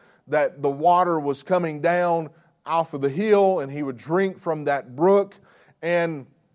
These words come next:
if you study into it, it's not really a beautiful picture of survival in tough times. When God does something, it affects everyone and everything. And so here he is. He's eating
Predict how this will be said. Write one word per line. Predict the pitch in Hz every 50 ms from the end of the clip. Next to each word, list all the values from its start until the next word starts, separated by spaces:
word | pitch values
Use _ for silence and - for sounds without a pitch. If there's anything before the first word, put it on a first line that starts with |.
| _ _ _ _ _ _ _ _ - -
if | 175 180 156
you | 175 196 170
study | - - - - 285 277 247 226 214 226
into | 226 220 - - 208 208 196
it, | 185
it's | 175 170 - -
not | 202 247 262 254 214 185
really | 180 202 214 208 196 180 170 139 - _ _ _ -
a | 131 156
beautiful | 156 143 180 196 196 170 160 - 156 135
picture | - - 185 170 - - - 143 135 113 _ _ _ _ _ _ _ _ -
of | 156 165 165 160 151 131 -
survival | - - 165 156 139 139 165 170 170 170 170 160 139 151 147 135 131 135 - _
in | - 147 151 147 139
tough | - 156 147 143 -
times. | - 180 160 151 131 113 101 - _ - - - _ _ _ _ _ _ _ _ _ _ _ _ _
When | 147 160 165 165 156
God | 165 190 208 208 208 208 180 160
does | 160 196 220 214 196 -
something, | - - 190 175 170 - - 170 165 160
it | 165 165
affects | 160 156 - 175 165 160 - - -
everyone | 170 170 156 147 147 143 143 139 139 139 135
and | 131 131
everything. | 131 131 131 127 127 117 123 - 131 110 95 85 - _ _ _ _ _ _ _ _ _ _ _ _ _ _ _ _ _
And | - 151 160 147
so | - - 202 185
here | 175 175 262 277 254 240
he | 233 233 226 226
is. | 214 202 175 143
He's | 180 185 175 143
eating | 190 220 247 233 240 226 214 208 208 - _